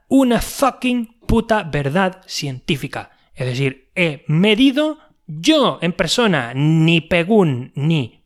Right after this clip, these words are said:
Pegun, Nicolás Petersen, Gundel. Yo mismo he medido eso. Y eso está al alcance de cualquiera. Cualquiera puede hacer esa medición.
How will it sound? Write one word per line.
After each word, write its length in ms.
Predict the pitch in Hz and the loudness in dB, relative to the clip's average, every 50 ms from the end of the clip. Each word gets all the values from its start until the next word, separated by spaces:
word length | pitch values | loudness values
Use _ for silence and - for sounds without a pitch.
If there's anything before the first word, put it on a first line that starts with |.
| _ _ | _ _
Pegun, 760 | - 185 214 247 240 - - _ _ - 151 160 160 135 117 - _ _ - | 0 0 0 0 -2 -6 -14 _ _ -4 -2 0 0 -2 -4 -6 _ _ -12
Nicolás 480 | 156 127 - 127 156 160 135 - - _ _ _ _ | -10 -6 -4 -2 -2 -2 -2 -4 -10 _ _ _ _
Petersen, 540 | - 196 190 247 214 190 247 262 247 - - _ _ _ | -6 -4 -2 -4 -2 -2 -2 -2 -2 -4 -8 _ _ _
Gundel. 560 | 156 139 175 190 175 156 131 120 127 131 131 | -4 0 0 2 2 0 -2 -6 -10 -6 -2
Yo 160 | 151 233 233 | 0 2 2
mismo 400 | 226 220 190 - 180 170 160 - - | 2 0 -2 -2 -4 -6 -6 -6 -6
he 100 | 156 147 | -4 -4
medido 380 | 135 131 131 143 135 135 127 | -2 -4 -4 -4 -4 -4 -4
eso. 300 | 127 - - 110 - - _ _ _ _ _ _ - - - - | -4 -6 -8 -10 -14 -20 _ _ _ _ _ _ -20 -20 -18 -10
Y 160 | - 151 160 | -4 -2 0
eso 160 | 214 208 - 226 | 0 0 -2 -6
está 220 | 180 - - 185 | -6 -6 -4 -4
al 80 | 175 170 | -2 -2
alcance 420 | 160 156 - 190 208 202 - 202 | -4 -4 -4 -4 -4 -2 -2 -2
de 80 | 160 143 | -2 -2
cualquiera. 340 | 143 139 135 - 165 147 | -2 -2 -2 -2 -2 -2
Cualquiera 300 | 160 147 139 - 247 220 | -2 -2 0 0 0 0
puede 140 | 160 165 139 | 0 -2 -4
hacer 160 | - 143 131 | -4 -6 -8
esa 100 | 120 127 | -8 -8
medición. 400 | 123 117 117 110 113 107 101 101 | -8 -8 -8 -8 -8 -10 -10 -12